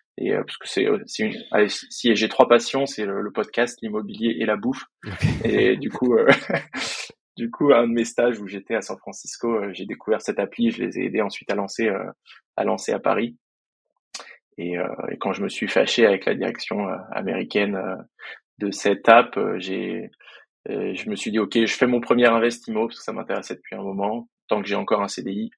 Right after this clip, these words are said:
Speaker 1: euh, et j'essaye de sortir du cash flow pour pouvoir entreprendre de manière un peu plus sereine, euh, sur un,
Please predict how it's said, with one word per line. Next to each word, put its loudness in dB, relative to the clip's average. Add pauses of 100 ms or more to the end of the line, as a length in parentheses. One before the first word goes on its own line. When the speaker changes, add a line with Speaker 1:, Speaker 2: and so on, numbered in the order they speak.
(480)
Speaker 1:
euh, -4
et -2
j'essaye 0
de -2
sortir 2
du -4
cash 0
flow 4
pour -8
pouvoir 6
entreprendre 0
de -12
manière -6
un -6
peu -12
plus -16
sereine, 4 (600)
euh, -4
sur -2
un, -4